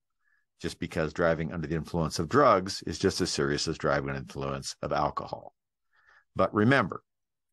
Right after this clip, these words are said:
sometimes edibles and things like this that take a while to get into your system can be a lot stronger than you think they are. And try and make sure that there's some way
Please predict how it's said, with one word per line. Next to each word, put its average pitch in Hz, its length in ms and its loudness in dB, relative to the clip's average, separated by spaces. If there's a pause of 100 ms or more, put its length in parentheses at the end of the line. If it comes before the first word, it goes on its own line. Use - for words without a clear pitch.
(120)
sometimes 107 580 2
edibles 117 520 2
and 73 140 -8
things 123 240 2
like 120 220 6
this 117 480 4
that 78 140 -6
take 92 140 0
a 95 40 2
while 98 220 8
to 87 40 -4
get 92 160 4
into 90 140 2
your 80 80 2
system 117 480 -2
can 90 120 -2
be 92 100 4
a 101 40 8
lot 147 220 4
stronger 131 500 4
than 101 140 2
you 120 100 4
think 127 300 0
they - 160 0
are. - 240 -6 (720)
And 78 140 -2
try 147 220 4
and 185 120 2
make 147 200 2
sure 123 320 2
that 90 140 -10
there's 92 200 0
some 135 260 2
way 80 380 2